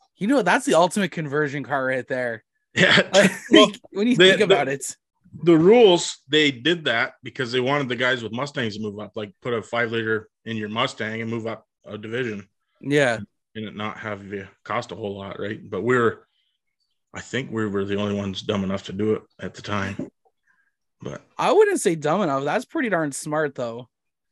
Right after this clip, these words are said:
Speaker 2: Well, it, I, the mini stocks was good, but I, like, w-, when I ran it, it was just at the time when the,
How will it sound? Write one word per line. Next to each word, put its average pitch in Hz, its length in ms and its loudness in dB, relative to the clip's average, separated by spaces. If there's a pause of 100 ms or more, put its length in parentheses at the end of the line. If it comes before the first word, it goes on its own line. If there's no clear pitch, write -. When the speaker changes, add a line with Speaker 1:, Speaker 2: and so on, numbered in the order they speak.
(140)
Speaker 2:
Well, 143 320 6
it, 147 180 2 (500)
I, 151 340 2 (720)
the 147 120 2
mini 202 220 6
stocks 196 400 4
was 127 180 -4
good, 135 320 0
but 127 200 -2 (460)
I, 131 200 -6 (100)
like, 123 180 -6
w-, 127 280 -8
when 123 180 0
I 143 160 4
ran 120 320 2
it, 120 160 -6 (100)
it 117 60 -6
was 117 420 -8 (120)
just 143 260 -4
at 139 80 -6
the 123 100 -8
time 120 380 0
when 113 220 -4
the, 104 380 -6